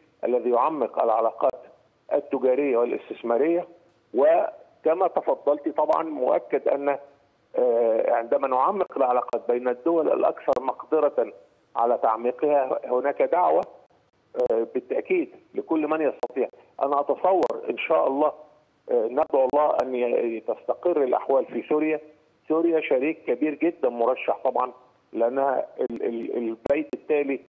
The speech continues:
للأردن وعلى حدود مشتركة مع العراق. آه، ممكن جدًا دول أخرى، آه، تنضم لهذا التجمع. ليبيا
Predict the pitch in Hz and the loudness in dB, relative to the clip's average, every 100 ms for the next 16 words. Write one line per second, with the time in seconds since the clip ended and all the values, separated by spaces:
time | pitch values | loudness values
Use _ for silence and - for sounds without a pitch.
0 | _ _ _ 107 113 - 151 147 147 139 | _ _ _ -4 -2 0 0 2 0 2
1 | 131 143 - 113 120 117 - 117 131 131 | 2 2 2 2 2 0 -4 -4 -4 -4
2 | - - 127 127 127 131 123 135 170 - | -6 0 0 2 0 2 2 4 4 2
3 | - - _ _ _ - - 123 123 120 | -4 -16 _ _ _ -6 -2 0 2 0
4 | - - - - - 339 285 269 359 - | -2 -8 -14 -4 -4 -4 -8 -4 -4 0
5 | 143 254 151 - 156 - 147 143 - - | -2 0 0 2 0 2 0 -2 -8 -20
6 | _ _ - 123 120 120 110 127 117 139 | _ _ -2 2 4 4 2 0 0 0
7 | 160 135 120 131 120 120 101 127 135 123 | 2 2 2 2 0 -2 -2 0 0 -2
8 | 123 160 147 131 | 0 -2 0 -2